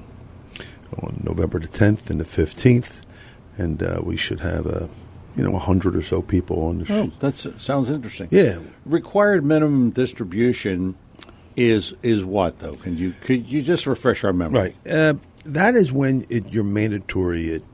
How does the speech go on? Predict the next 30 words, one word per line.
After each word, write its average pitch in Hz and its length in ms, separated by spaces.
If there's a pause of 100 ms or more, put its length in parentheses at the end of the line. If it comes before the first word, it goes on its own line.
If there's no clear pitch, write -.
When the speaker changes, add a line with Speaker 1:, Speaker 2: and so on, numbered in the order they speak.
(100)
Speaker 1:
uh, - 280 (100)
to 82 100
take - 340
your, 80 300
uh, - 160 (240)
your 87 140
money 80 240
from 80 280
your 78 320 (260)
qualified 87 580
plans, 80 480 (240)
four 85 260
oh 78 40
one 78 200
K 80 220
I 80 180
R 78 180
As 78 220
and 67 120
so 78 180
forth, 78 300
and 80 100
four 82 160
oh 80 80
three 80 220
Bs. 87 360 (640)
Uh, - 80
you 104 260
are 107 120
required, 87 680